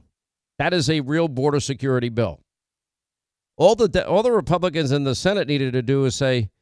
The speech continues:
"Okay, we're not gonna talk about what Biden wants in terms of monies for Ukraine again, and a very small, limited amount of money for, for Israel,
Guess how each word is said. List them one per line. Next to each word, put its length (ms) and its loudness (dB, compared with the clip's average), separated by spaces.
"Okay, 260 0
we're 200 -4
not 100 -2
gonna 160 -2
talk 260 0
about 240 0
what 240 -2
Biden 340 -2
wants 380 -2
in 80 -2
terms 380 0
of 240 0
monies 380 -2
for 540 0
Ukraine 640 0
again, 720 -2
and 200 0
a 20 2
very 260 2
small, 480 0
limited 460 -2
amount 360 -2
of 60 -4
money 260 -2
for, 460 0
for 480 2
Israel, 800 -2